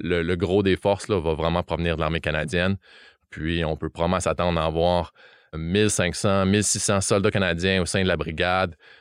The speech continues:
puis une couple de centaines, euh, aussi présents en Lettonie, mais qui vont appuyer à partir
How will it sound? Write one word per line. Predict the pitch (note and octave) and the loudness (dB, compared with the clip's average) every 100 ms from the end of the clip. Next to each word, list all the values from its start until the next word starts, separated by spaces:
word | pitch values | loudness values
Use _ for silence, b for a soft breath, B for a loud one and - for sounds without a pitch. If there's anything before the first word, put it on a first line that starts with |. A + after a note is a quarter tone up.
| b | b
puis | - E2+ | -10 -6
une | E2 | -4
couple | - G2+ | -4 0
de | G2 | 0
centaines, | - F2 D#2+ F#2 F#2 F#2 F2 | 2 0 0 0 2 2 0
euh, | D#2+ E2 E2 | -2 -2 -4
aussi | F2+ E2 - - F2 F2+ F2+ - - | -6 -6 -6 -4 0 0 0 -4 -6
présents | G2 F#2+ A2+ | -2 2 2
en | |
Lettonie, | G#2 F#2+ F2+ F#2 B2 D3+ D3 | 2 2 2 2 2 0 0
mais | F2+ | -2
qui | E2+ E2 | -4 -2
vont | F2+ F#2 F#2 | 0 2 2
appuyer | E2 - F2 F#2+ G2 | -2 -6 -2 2 2
à | F2+ | 2
partir | F2 - G2 F#2 F#2 - | -2 -2 0 2 2 -2